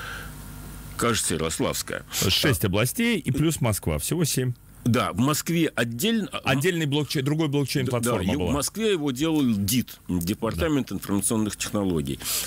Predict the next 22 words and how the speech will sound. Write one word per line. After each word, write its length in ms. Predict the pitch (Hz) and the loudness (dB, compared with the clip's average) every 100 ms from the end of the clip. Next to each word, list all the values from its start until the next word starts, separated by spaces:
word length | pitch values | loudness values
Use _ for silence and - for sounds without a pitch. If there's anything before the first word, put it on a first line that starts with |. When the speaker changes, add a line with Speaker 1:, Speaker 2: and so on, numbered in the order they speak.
| - 110 | -6 -2
Speaker 1:
А 260 | 117 120 | 2 0
по 180 | - 131 | 2 0
этим 240 | 135 143 | 2 0
шести 840 | 127 143 135 - 143 139 139 135 113 110 | 0 0 0 0 2 4 4 2 0 -2
областям 500 | 117 135 - 214 185 | 0 0 0 0 2
его 280 | 127 139 | 4 2
делал, 500 | 135 131 131 120 113 107 | 2 2 2 2 2 2
м, 280 | 104 90 104 | 0 2 2
Ростелеком. 720 | 120 - 110 104 - 60 50 - - - | 0 0 0 -2 -4 -6 -4 -6 -6 0
То 80 | |
есть 200 | 156 - 143 | 0 0 0
они 220 | 175 196 | 0 2
как 240 | 165 151 | 0 0
бы, 100 | 135 | 2
м, 400 | 127 113 101 101 | 0 -2 -2 0
друг 200 | 110 151 | 0 0
за 120 | 107 | 0
друга, 380 | 107 131 110 95 - - - - | 2 2 2 -2 -6 -16 -10 -2
э, 440 | 90 90 92 85 - | 0 2 0 -2 -4
э, 300 | 87 80 - - - 57 53 | -2 -2 -2 -6 -8 -6 0
не 160 | 101 127 | 2 2
отвечают. 720 | 104 117 - 90 69 55 - | 2 0 0 -2 -2 -6 -10